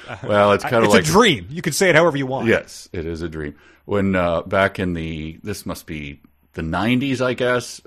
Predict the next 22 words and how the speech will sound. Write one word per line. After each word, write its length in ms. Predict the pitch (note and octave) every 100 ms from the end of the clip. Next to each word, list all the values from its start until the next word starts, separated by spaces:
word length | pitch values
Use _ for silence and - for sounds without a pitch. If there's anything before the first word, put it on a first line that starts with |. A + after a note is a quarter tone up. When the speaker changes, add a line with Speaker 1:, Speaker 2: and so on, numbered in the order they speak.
| _ -
Speaker 2:
people 440 | B2 A#2 A#2 G#2+
in, 380 | G2 F#2+ F2+ E2+
uh, 280 | E2+ D#2 E2
a-, 200 | C2 F#2 -
assistants 840 | - - C#3 - G#2+ D#2+ - - -
in 140 | G2
L 260 | F#2+ F#2 E2+
A, 160 | E2+ D#2+
when 160 | D#2
you 100 | D#2
went 240 | D2+ D#2 -
to 320 | - D#2 D2+
any 180 | D#2+ D#2
Hollywood 460 | D2+ D#2 D#2 C#2+ C#2
studio, 680 | - - F#2+ D#2 C#2+ C#2 C#2 _ _ _ _ _ _ -
for 120 | G2+
some 240 | C3+ B2+
reason 340 | A2+ G2 F#2 F2+
were, 280 | E2+ E2+ D#2+
were 220 | F2 E2+
always 400 | F2+ F2+ F2 E2+
named, 520 | E2 D#2+ D#2 D2+ -